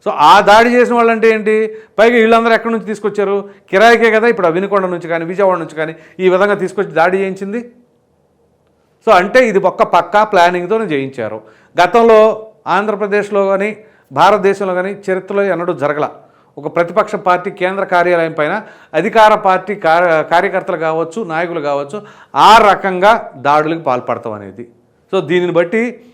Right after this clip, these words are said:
ఇక ప్రజాస్వామ్యం ఆంధ్రప్రదేశ్లో రెండు వేల పంతొమ్మిది నుంచి ఇరవై నాలుగు వరకు ఏ విధంగా ఉందో మీరే అర్థం చేసుకోండి.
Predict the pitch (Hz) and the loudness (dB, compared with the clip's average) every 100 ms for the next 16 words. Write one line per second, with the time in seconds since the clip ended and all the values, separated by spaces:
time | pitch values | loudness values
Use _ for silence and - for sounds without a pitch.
0 | _ - 170 190 160 170 - - - 160 | _ -12 -2 2 4 2 -4 -18 -6 -2
1 | 202 214 208 175 190 170 180 170 170 160 | 2 0 0 -4 -4 -4 -6 -6 -4 -6
2 | 165 214 - _ - 156 196 220 208 165 | -6 -10 -12 _ -4 -2 4 4 4 2
3 | 160 190 185 175 170 160 170 175 160 156 | -2 -2 -4 -8 -6 -6 -4 -2 -4 -4
4 | 156 180 123 175 202 185 160 135 131 165 | -6 -10 -6 -4 -2 -4 -4 -6 -4 -4
5 | 131 - _ 139 135 156 131 113 120 104 | -4 -8 _ -8 -4 -2 -4 -6 -14 -16
6 | 101 - 90 | -18 -20 -20